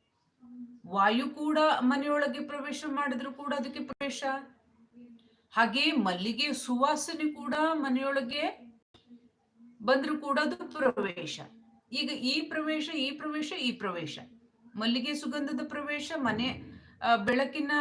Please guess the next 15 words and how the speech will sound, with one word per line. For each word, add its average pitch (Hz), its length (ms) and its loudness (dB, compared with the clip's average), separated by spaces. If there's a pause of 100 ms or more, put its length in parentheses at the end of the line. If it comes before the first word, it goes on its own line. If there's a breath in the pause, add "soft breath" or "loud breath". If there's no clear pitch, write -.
(120)
ಪ್ರವೇಶ, 285 560 -4
ವಾಯುವಿನ 226 600 4
ಪ್ರವೇಶ, 151 480 -10 (840)
ಈ 302 100 2
ಮೂರು 320 480 2
ಪ್ರವೇಶಗಳಲ್ಲಿ 247 920 0
ವ್ಯತ್ಯಾಸವಾದರೂ 254 1200 2
ಏನು 180 600 -6 (460)
ಎಂಬತಕ್ಕಂಥ 190 420 -8
ಪ್ರಶ್ನೆ 277 320 -6
ತಗೊಳ್ಳೋಣ. 147 360 -10
ವ್ಯಾಖ್ಯಾನ 233 440 0
ಗೊತ್ತಾಯ್ತು 196 560 -8
ಪ್ರವೇಶ 185 500 -8
ಅನ್ನೋದಕ್ಕೆ. - 440 -8